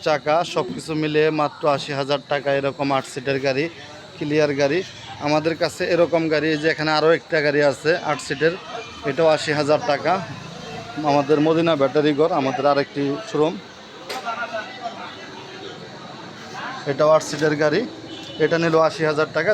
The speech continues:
যেটাই নেন। আট সিটের গাড়ি, আশি হাজার টাকা, বউ গাড়ি। ওয়ারিং যাবতীয় ক্লিয়ার পাবেন, একশো কিলো গ্যারান্টি পাবেন, ব্যাটারির গ্যারান্টি পাবেন একশো কিলো। এখানে আছে এই স্পর,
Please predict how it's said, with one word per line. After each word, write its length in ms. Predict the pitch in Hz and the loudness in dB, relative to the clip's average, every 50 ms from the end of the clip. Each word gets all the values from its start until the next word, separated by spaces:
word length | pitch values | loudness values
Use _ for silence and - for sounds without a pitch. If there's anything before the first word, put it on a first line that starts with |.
| 175 147 | 2 2
যেটাই 300 | 156 151 135 156 165 165 165 | 0 0 2 0 0 2 2
নেন। 120 | 170 220 254 - - - - - - - - - - - - - - - - - - - - - 147 | 0 -2 -2 -8 -10 -14 -16 -16 -16 -18 -18 -16 -16 -16 -16 -16 -14 -14 -12 -12 -12 -10 -8 -4 -4
আট 80 | 143 135 - | -4 -4 -6
সিটের 280 | - 151 - 156 147 143 139 | -8 -6 -2 -2 0 0 2
গাড়ি, 160 | 147 143 156 190 196 160 | 0 2 2 0 -2 -2
আশি 160 | 135 - 147 143 131 | -2 -2 -2 -2 0
হাজার 200 | 139 131 143 139 - 147 | 0 0 0 -2 0 0
টাকা, 200 | 139 135 139 170 196 180 - | 0 0 0 -2 -2 -2 0
বউ 140 | 139 143 143 135 135 | 2 2 2 2 2
গাড়ি। 180 | 139 139 170 226 - - - - - - - - - - - - - - - - - - - - - - 147 | 2 2 0 -2 -4 -6 -10 -12 -12 -12 -12 -12 -12 -12 -12 -12 -14 -14 -16 -18 -18 -18 -18 -16 -6 0 4
ওয়ারিং 280 | 151 151 151 156 160 160 143 | 4 6 6 6 4 4 4
যাবতীয় 420 | 156 151 151 160 147 135 156 156 143 - | 4 4 4 4 2 2 2 0 0 0
ক্লিয়ার 300 | - 151 147 151 147 139 - | -2 0 2 2 2 2 2
পাবেন, 240 | 156 147 139 156 180 190 - - - - - - - 160 160 | 2 2 2 2 0 -2 -6 -14 -20 -20 -20 -10 -4 -2 -2
একশো 220 | - - - 170 151 131 | -2 0 0 0 0 2
কিলো 140 | 156 156 156 143 | 4 2 4 4
গ্যারান্টি 360 | 160 160 147 143 143 127 139 127 131 | 4 2 2 0 -2 -2 -2 0 2
পাবেন, 200 | 127 113 113 104 95 - - - - - - - 123 | 2 0 0 -6 -8 -12 -18 -20 -20 -20 -16 -6 0
ব্যাটারির 380 | 135 139 139 160 156 165 165 160 165 | 0 2 2 2 2 2 0 2 2
গ্যারান্টি 300 | 170 160 156 156 156 165 151 | 2 2 2 0 0 2 2
পাবেন 180 | 160 151 156 160 156 | 2 2 2 2 0
একশো 200 | 147 - - 151 139 131 | -2 -2 -2 -4 -2 -2
কিলো। 200 | 156 160 185 247 277 - - - - - - - - - - - - - - - - - - - - - - - - - - - - 147 | -2 -2 -2 -2 -4 -6 -12 -20 -20 -20 -20 -20 -20 -20 -20 -20 -20 -20 -20 -20 -20 -20 -20 -20 -20 -20 -20 -18 -18 -18 -16 -12 -10 -8
এখানে 200 | - 143 143 147 143 | -6 -4 -2 -2 -4
আছে 160 | - - 151 143 147 | -4 -2 -2 0 0
এই 80 | 151 139 - | -2 -2 -4
স্পর, 260 | - - 156 143 139 | -6 -4 -2 0 0